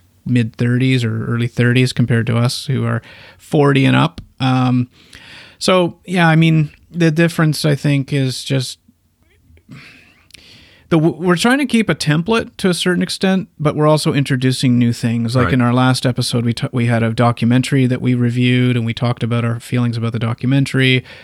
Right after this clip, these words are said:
Speaker 1: This product idea, which, you know, may or may not be good, I don't know. It's fun to do, I think. Um,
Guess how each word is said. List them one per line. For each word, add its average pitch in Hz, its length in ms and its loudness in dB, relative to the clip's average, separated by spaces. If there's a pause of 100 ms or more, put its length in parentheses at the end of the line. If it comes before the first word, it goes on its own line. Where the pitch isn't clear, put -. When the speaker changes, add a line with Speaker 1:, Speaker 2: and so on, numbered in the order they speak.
(360)
Speaker 1:
This 135 160 0
product 131 640 0
idea, 127 520 2
which, - 360 -6 (200)
you 123 80 -4
know, 113 120 0
may 113 180 0
or 113 100 2
may 113 100 2
not 117 220 -2
be 113 260 -2 (240)
good, 127 320 2
I 113 80 0
don't 113 160 -2
know. 131 280 2
It's - 340 -6
fun 120 320 0
to 120 80 -2
do, 120 300 0
I 117 80 0
think. 127 460 -2
Um, 120 520 2